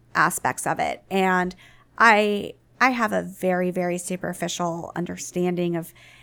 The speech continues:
how technically data collection works, how storage works, how vulnerability protection works. I have very rudimentary understanding. My background is not in computer science. Um,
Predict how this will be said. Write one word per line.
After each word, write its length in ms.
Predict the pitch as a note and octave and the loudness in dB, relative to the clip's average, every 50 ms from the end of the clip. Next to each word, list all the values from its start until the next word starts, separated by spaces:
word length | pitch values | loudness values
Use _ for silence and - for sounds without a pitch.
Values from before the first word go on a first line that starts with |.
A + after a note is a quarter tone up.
| - - - | -20 -18 -14
how 800 | - - - A3+ A3 A3 G#3+ G#3 G#3 G3+ G3 G3 F#3+ F#3+ - - _ _ _ _ _ _ _ _ _ _ - | -12 -10 -6 -2 0 2 2 4 4 2 2 0 -2 -4 -6 -10 _ _ _ _ _ _ _ _ _ _ -10
technically 720 | - - - - C4+ - - C4+ B3+ - G#3+ G#3+ G#3 G3+ G3 | -8 -6 -4 -4 -4 0 2 2 2 0 0 -2 -2 -2 -2
data 360 | F3+ - - F3+ D#3+ F#3+ F#3 | -4 -6 -6 -6 -6 -6 -8
collection 600 | - - F#3+ F#3+ F#3+ F#3 - - F3 F3 F3 E3+ | -10 -10 -10 -8 -8 -8 -8 -6 -6 -6 -4 -4
works, 320 | E3+ F3 E3+ E3 E3 - | -4 -4 -4 -4 -6 -8
how 120 | - F#3+ F#3 | -10 -10 -10
storage 480 | - - - F3+ E3+ D3 E3+ F3 E3+ | -10 -8 -6 -6 -4 -2 -4 -4 -4
works, 360 | E3+ F3+ F3 D#3+ - - - - - - - - - _ | -4 -4 -4 -4 -6 -8 -14 -16 -18 -20 -20 -20 -20 _
how 600 | - - G3 F#3 F3 F3 E3+ E3+ E3+ E3 - - _ _ _ _ _ | -4 0 2 2 2 2 2 2 0 -2 -2 -6 _ _ _ _ _
vulnerability 720 | - F#3+ G3 G3+ G3+ G#3 G#3 G3+ F#3+ F#3+ F3+ F3+ F3 F3 F3 | -10 -4 0 2 4 4 4 4 2 2 2 2 2 2 0
protection 960 | F3 - - G3 E3+ - - - - F#3+ F3+ - - - - F3+ E3+ E3+ E3+ - - - _ _ _ _ - F#3 F#3 - | -2 -4 -6 -6 -6 -6 -8 -6 -4 -4 -4 -4 -4 -2 -2 0 0 -2 -4 -8 -12 -20 _ _ _ _ -16 -16 -8 -4
works. 360 | - E3+ D#3 D#3 D3 - - | 0 0 0 0 -2 -4 -4
I 100 | - - | -4 -4
have 440 | F#3 F3+ F#3 F#3 F3 G3 F#3+ F3+ F3 - - - _ _ _ _ _ _ _ _ _ _ - | -2 -2 -2 -2 -2 -2 -2 -4 -8 -12 -20 -20 _ _ _ _ _ _ _ _ _ _ 2
very 260 | - C4+ B3+ A#3 A3 | 6 8 8 8 6
rudimentary 840 | F#3+ E3+ F#3 F#3+ F#3 F3+ F3 D#3+ D3 C#3+ C#3 - - C3 A#2 - - | 4 2 2 2 2 2 2 0 0 -2 -6 -8 -8 -8 -6 -6 -6
understanding. 520 | - E3+ - E3+ - - - D#3 E3 F3 | -6 -6 -6 -6 -8 -6 -6 -4 -4 -2
My 120 | F3+ F3 F3+ | -2 -2 -2
background 360 | F3 F3 F#3 - F#3 F3+ F3+ | -2 -4 -4 -2 -2 -2 -2
is 120 | F3 F#3 | -2 -4
not 300 | F#3 F#3 F#3 F3+ F#3 G3 | -4 -2 0 2 2 2
in 80 | G#3 A3 | 0 0
computer 360 | - A#3+ A3 - G#3 G3 F#3+ | -2 -4 -4 -2 -2 -2 -2
science. 560 | F#3+ - F3+ F3+ F3 F3 E3+ F3 E3+ - - - - - - - - - - - | -4 -2 -2 -2 -2 0 -2 -2 -4 -4 -8 -10 -14 -20 -20 -20 -20 -20 -10 -6
Um, 340 | F#3 E3+ C3+ C3 - - | -4 -4 -2 -4 -6 -10